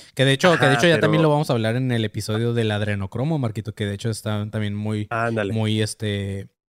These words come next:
Speaker 1: como muy de este tipo de pedos, porque también es como una droga. Y de hecho, se, se, o sea, es como, no está tan loco, o sea, sí está loco, si lo quieres ver así, pero, por ejemplo, güey, otros escritores como mi amado Stephen King, eh, pues también,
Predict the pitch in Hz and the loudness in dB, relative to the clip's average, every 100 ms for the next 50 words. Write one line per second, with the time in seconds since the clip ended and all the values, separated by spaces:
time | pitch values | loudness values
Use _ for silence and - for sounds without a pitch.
0 | - - 110 104 98 101 101 107 107 107 | -20 -8 -4 -4 -4 -4 -2 -2 -2 -2
1 | 104 101 98 98 98 104 101 - 104 110 | -2 -4 -4 -6 -4 -4 -6 -8 -10 -8
2 | 107 101 147 151 117 107 101 98 101 - | -6 -4 -4 -4 -6 -8 -6 -6 -6 -8
3 | 110 101 101 107 113 117 _ - - - | -8 -6 -4 -2 -2 -4 _ -20 -12 0
4 | 139 147 190 175 120 - 135 127 131 117 | 2 4 4 4 2 -2 -2 2 2 2
5 | - 170 151 104 117 131 180 165 180 139 | 0 0 0 0 -2 -2 0 0 0 0
6 | 107 110 113 160 - 247 208 139 117 123 | 0 2 2 2 2 0 2 0 0 -4
7 | 175 139 147 190 - _ - 123 98 104 | -2 -2 -2 -4 -6 _ -10 -6 -4 -4
8 | 107 127 123 147 156 123 101 - _ - | -4 -4 -4 -4 0 0 -2 -6 _ -20
9 | - _ 123 127 131 117 110 104 107 120 | -20 _ 2 4 4 2 2 0 -2 -2
10 | 127 110 98 107 110 113 104 98 98 104 | -4 -4 -4 -4 -4 -4 -4 -4 -4 -4
11 | 113 - 123 135 120 123 135 185 _ 127 | -4 -2 -2 -2 -4 -4 -4 -6 _ -4
12 | 104 98 98 107 - 101 98 98 104 | -2 -2 -6 -8 -8 -6 -4 -4 -8